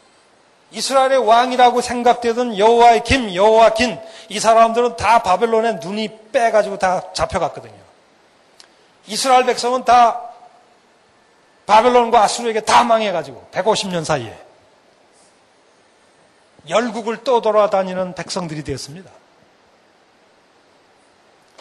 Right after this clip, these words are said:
그리고 예수님 이후에 이스라엘 백성, 예루살렘이 완전히 초토화가 됐죠.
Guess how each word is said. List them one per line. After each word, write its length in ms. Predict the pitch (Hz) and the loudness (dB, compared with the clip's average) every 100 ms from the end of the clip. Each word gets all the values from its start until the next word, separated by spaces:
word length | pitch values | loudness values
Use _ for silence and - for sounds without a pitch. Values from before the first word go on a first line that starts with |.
| - _ _ _ _ _ | -20 _ _ _ _ _
그리고 460 | - 196 202 190 170 | -12 -4 -2 -2 -2
예수님 440 | 185 196 202 190 | -4 -4 -6 -10
이후에 500 | 170 180 208 175 120 - | -10 -10 -6 -8 -8 -12
이스라엘 400 | 160 196 185 160 | -10 -4 -4 -4
백성, 280 | 156 - 110 _ _ | -8 -12 -18 _ _
예루살렘이 640 | 151 196 196 196 202 202 190 - _ _ | -10 -4 -2 -2 -2 -6 -10 -16 _ _
완전히 500 | - 147 190 190 190 | -12 -10 -8 -8 -8
초토화가 520 | - 214 - 196 180 | -10 -10 -2 0 2
됐죠. 440 | 180 160 170 202 | 0 -6 -10 -12